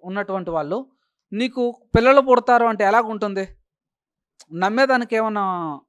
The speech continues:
ఆస్కారం ఉంటుందా? మనమే పక్కనోళ్ళు, ఆ, అంత ఏజ్ ఉన్న వాళ్ళకి ఎవరైనా ప్రార్థన చేశారనుకోండి, ఏదో "నీకు పిల్లలు పుడతారని", నమ్ముతామా?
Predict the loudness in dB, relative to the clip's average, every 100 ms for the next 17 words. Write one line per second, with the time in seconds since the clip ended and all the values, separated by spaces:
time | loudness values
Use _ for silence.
0 | _ -2 -2 0 -2 -2 -4 -4 -6 -8
1 | _ _ _ _ 0 4 4 2 0 0
2 | -2 0 0 2 2 4 0 -4 _ _
3 | _ -10 -2 -2 0 2 2 0 -4 6
4 | 6 6 -2 2 2 0 -6 -4 -4 -6
5 | _ _ 2 6 6 4 4 6 6 4
6 | -2 -2 0 0 -2 -2 -4 -4 -8 _
7 | _ _ 2 4 6 4 -4 0 4 4
8 | 4 2 0 0 0 0 0 0 0